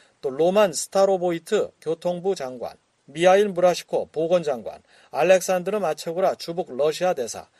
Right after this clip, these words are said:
알렉세이 크리보루치코 국방차관, 유리 보리소프 로스코스모스, 즉 연방우주공사 사장, 올레그 벨로젤로프 철도공사 사장도 배석했습니다.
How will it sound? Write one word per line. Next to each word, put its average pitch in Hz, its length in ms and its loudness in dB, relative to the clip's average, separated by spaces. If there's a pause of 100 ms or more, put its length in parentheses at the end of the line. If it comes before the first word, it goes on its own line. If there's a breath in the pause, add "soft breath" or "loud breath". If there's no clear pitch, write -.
(280 soft breath)
알렉세이 170 600 2 (200 soft breath)
크리보루치코 190 1080 -4
국방차관, 160 800 -4 (380 soft breath)
유리 190 260 -2
보리소프 160 680 -4 (260 soft breath)
로스코스모스, 160 1040 -6
즉 - 240 -8 (400 soft breath)
연방우주공사 165 960 -2
사장, 123 320 -12 (440 soft breath)
올레그 175 500 4
벨로젤로프 156 880 0
철도공사 180 640 -4
사장도 156 500 -8
배석했습니다. 110 920 -12